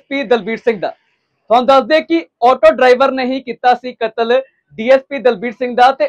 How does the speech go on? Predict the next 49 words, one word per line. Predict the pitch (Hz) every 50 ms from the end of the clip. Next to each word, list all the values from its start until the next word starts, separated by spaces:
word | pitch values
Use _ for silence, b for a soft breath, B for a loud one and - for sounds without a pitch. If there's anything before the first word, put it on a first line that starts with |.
| - -
ਉਹਦੀ | 269 294 240 349 339
ਹੀ | 294 302 302 320 320 _ _ _ _ _ _ _
ਸਰਕਾਰੀ | - 269 247 - _ 254 254 254 262 294 320 330 - _ _ -
revolver | 185 214 233 180 220 233 254 254 294 311 294
ਦੇ | 277 294
ਨਾਲ | 269 254 247 240 240
ਜਿਹੜਾ | - 247 240 247
ਕਿ | 240 - 269
ਇੱਕ | 254 - 254
ਗੋਲੀ | 196 175 214 226 247 285
ਮਾਰ | 269 247 240 226
ਕੇ | 226 -
ਜਿਹੜਾ | 233 220 220 220
ਕਿ | 214 262
ਕਤਲ | - 233 226 - 233
ਕੀਤਾ | - 220 214 - 240 247
ਸੀ। | - - -
ਤੁਹਾਨੂੰ | _ _ _ _ _ _ _ _ _ - 226 262
ਦੱਸ | 240 269 269 262
ਦਈਏ | 285 311 330
ਕਿ | - 330
ਪੂਰਾ | 330 - 294 285 285 302
ਮਾਮਲਾ | 294 240 240 226 233 240 247 254 262
ਕੀ | 262 - 240 240
ਸੀਗਾ। | - 247 202 160 156 - _ _ _ _ _ _ _ _ _ _ _ _
ਇਕੱਤੀ | 269 254 262 _ 311 311
ਦਸੰਬਰ | 311 311 302 302 269 269 269 294
ਦੀ | 285 240 294 285
ਰਾਤ | - 233 220 233 233 -
ਸੀ | _ 269 269
ਜਦੋਂ | 196 226 233 233 247 247 262
ਦਲਬੀਰ | 185 226 208 170 180 233 240
ਸਿੰਘ | 233 277 262 240
ਹੋਣੀ | 220 233 226 233 247 277 269 _ _ _ _ _
ਆਪਣੇ | 220 220 - 269 277
ਦੋਸਤਾਂ | 214 190 233 233 233 - 269
ਨਾਲ | 277 277
ਪਾਰਟੀ | 269 269 233 233 - 285 240
ਕਰ | - 254 247
ਰਹੇ | 262 269
ਹੁੰਦੇ | 240 254 240 202 269 247
ਆ। | 233 233 - _ _ _ _ _ _
ਉਸ | 240 254 254
ਤੋਂ | - 311
ਬਾਅਦ | 302 294 311 294 196
ਬੱਸ | 233 233 240 233
ਸਟੈਂਡ | - 277 294 302 294
ਦੇ | 277 311
ਨੇੜੇ | 269 226 226 226 233 254